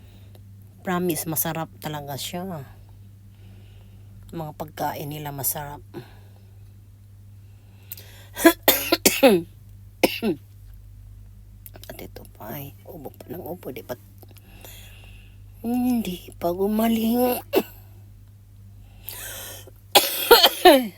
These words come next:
Sorry, mga lods. Ayan. Sabaw, ang sarap sa sabaw kasi ano siya.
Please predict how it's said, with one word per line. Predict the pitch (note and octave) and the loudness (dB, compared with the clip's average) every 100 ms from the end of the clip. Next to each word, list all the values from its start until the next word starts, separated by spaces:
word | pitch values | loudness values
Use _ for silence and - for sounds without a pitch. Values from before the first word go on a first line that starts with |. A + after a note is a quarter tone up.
| - | -12
Sorry, | - D#3+ C#3+ C#3+ | -10 -10 -8 -8
mga | - E3 | -6 -8
lods. | E3 E3 - - - - - - - - - - - - - - - - - - - - - - - - - - - - - - - - - - - - - - - - - - - - - - - - - - - - - - - - | -8 -4 -4 -6 -10 -20 -20 -20 -20 -20 -20 -20 -20 -20 -20 -18 -18 -20 -20 -20 -20 -20 -20 -20 -20 -20 -20 -20 -20 -20 -20 -20 -20 -20 -20 -20 -20 -20 -20 -20 -20 -20 -20 -20 -20 -20 -20 -20 -20 -20 -20 -20 -20 -20 -20 -20 -20 -20
Ayan. | - - - - - - - - - - - - - - - - - - - - - - - D3+ - - - - - - - | -20 -18 -20 -20 -20 -20 -20 -18 -8 -6 -6 -10 -20 -20 -20 -20 -20 -20 -20 -20 -20 -20 -18 -18 -18 -20 -20 -20 -16 -14 -10
Sabaw, | - B2+ D3+ E3 | -10 -10 -12 -10
ang | C#3 | -8
sarap | F3+ F#3+ | -8 -10
sa | - | -8
sabaw | - G#3+ G3 A3 G#3 | -8 -8 -8 -10 -8
kasi | A3+ - D#3+ | -6 -6 -6
ano | G3 G3 | -10 -12
siya. | F#3+ - F#3+ | -14 -14 -16